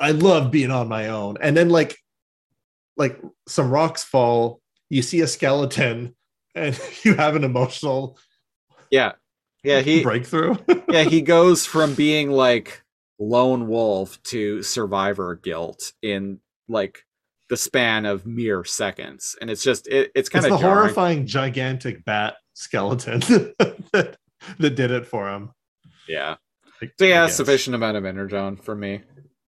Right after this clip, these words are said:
Speaker 1: It, it feels like a forced character arc.
Speaker 2: Yeah, totally.
Speaker 1: Yeah, an
Speaker 2: Which
Speaker 1: unnes-, unnecessary one, too.
Speaker 2: they have done in this show before. They've done it in Beast Wars as well.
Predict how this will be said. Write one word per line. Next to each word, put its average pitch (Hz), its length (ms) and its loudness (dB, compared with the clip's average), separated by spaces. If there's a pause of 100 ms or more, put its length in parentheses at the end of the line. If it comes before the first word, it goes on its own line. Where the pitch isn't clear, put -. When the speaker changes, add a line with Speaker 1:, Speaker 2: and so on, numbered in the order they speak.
(460)
Speaker 1:
It, 160 200 0
it 170 100 2
feels 175 260 4
like 175 140 -2
a 151 80 2
forced 143 720 -4
character 107 500 -4
arc. - 300 -16 (1300)
Speaker 2:
Yeah, 117 220 2
totally. 90 460 -10 (260)
Speaker 1:
Yeah, 107 140 -10 (160)
an 160 120 0
Speaker 2:
Which 170 100 6
Speaker 1:
unnes-, 151 500 0
unnecessary 131 720 -4
one, 85 300 -12
too. 87 300 -12 (160)
Speaker 2:
they 120 100 4
have 131 300 2
done 156 200 4
in 156 100 -2
this 175 140 4
show 117 280 2
before. 117 400 0
They've 98 220 -2
done 95 220 -4
it 123 140 0
in 127 120 -2
Beast 151 340 -2
Wars 107 360 -2
as 107 140 -6
well. 104 420 -2